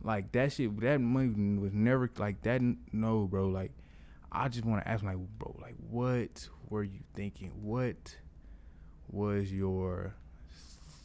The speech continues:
thought process? Like, how did you not,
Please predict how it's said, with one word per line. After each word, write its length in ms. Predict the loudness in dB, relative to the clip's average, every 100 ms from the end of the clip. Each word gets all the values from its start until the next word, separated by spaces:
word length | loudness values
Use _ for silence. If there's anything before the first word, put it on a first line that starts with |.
| -10
thought 320 | 2 4 4 0
process? 280 | -6 -6
Like, 160 | -6 -6 -8 -8 6 6 6 -14 -18 -4
how 300 | 4 8 8
did 200 | 6 6
you 280 | 6 6 4
not, 560 | 4 4 4 2 0